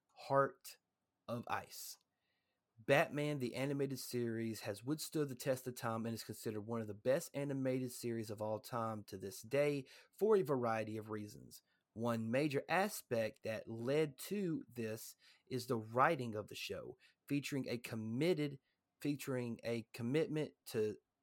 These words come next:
not shying away from serious tone and heartbreaking stories.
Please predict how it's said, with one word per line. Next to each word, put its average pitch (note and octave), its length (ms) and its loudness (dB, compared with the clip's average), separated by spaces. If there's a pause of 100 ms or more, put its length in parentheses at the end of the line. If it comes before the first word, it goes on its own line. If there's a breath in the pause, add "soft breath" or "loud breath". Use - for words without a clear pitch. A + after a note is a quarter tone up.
not C3+ 400 4
shying C3 460 2
away B2 280 2
from G#2 160 -8
serious C3+ 600 -2
tone B2+ 520 0 (560)
and B2+ 200 2
heartbreaking A2+ 640 2
stories. - 580 0